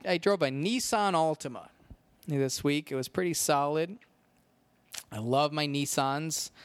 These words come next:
I rented with Hertz. Had a pretty good experience. It's crazy. I, I, I know there's, you know, the national, not national the brand, but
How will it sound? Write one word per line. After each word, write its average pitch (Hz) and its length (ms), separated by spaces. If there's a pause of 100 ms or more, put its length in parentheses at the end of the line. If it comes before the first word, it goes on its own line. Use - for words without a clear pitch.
(340)
I 143 40
rented 170 320
with 151 180
Hertz. - 800 (360)
Had 180 140
a 180 60
pretty 185 240
good 196 160
experience. 175 580
It's 202 140
crazy. 175 680
I, 160 260
I, 185 280
I 175 60
know 190 180
there's, 165 440
you 156 120
know, 147 80
the 143 140
national, 147 720
not 156 320
national 156 400
the 139 100
brand, 143 360
but 120 200